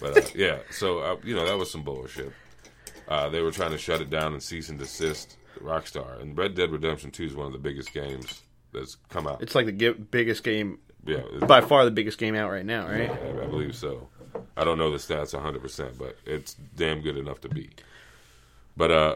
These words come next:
Speaker 1: but yeah, uh, my other, uh, bullshit story was <laughs> how they, the, what was it, the, uh, I can't remember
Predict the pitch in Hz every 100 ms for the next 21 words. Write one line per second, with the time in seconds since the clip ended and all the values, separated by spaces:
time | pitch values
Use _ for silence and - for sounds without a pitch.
0 | - 80 87 73 - - - - - 78
1 | 80 85 95 107 90 78 - 73 76 73
2 | 80 76 73 69 78 73 71 71 69 -
3 | - - - 427 - - 82 82 78 71
4 | - - - - - _ - - - 76
5 | 64 82 80 76 - 71 76 69 85 76
6 | 69 64 - 65 62 57 57 - - _
7 | _ _ - _ _ - - _ - _
8 | _ - - 82 101 82